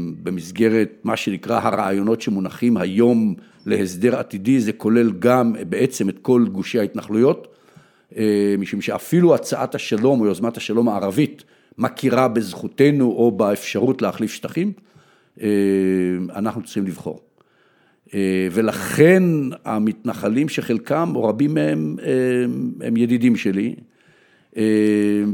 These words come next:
ורבים מהם אפילו למדו, למדו איתי בא-, באותם בתי ספר. אה, אנחנו באנו מאותו מקום, אבל אנחנו הולכים לכיוונים מנוגדים. ותנועת ההתנחלות תביא אותנו בעצם למציאות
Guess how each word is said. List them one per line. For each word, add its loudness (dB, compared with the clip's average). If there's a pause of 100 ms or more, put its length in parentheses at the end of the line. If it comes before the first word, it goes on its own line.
(120)
ורבים 2
מהם 2
אפילו 4
למדו, 4
למדו 4
איתי 4
בא-, 2
באותם 0
בתי 2
ספר. -2 (880)
אה, 0 (2000)
אנחנו -4
באנו 2
מאותו -2
מקום, -4 (840)
אבל -2
אנחנו -2
הולכים -2
לכיוונים -4
מנוגדים. -6 (180)
ותנועת -4
ההתנחלות -2
תביא -2
אותנו -4
בעצם -2
למציאות -4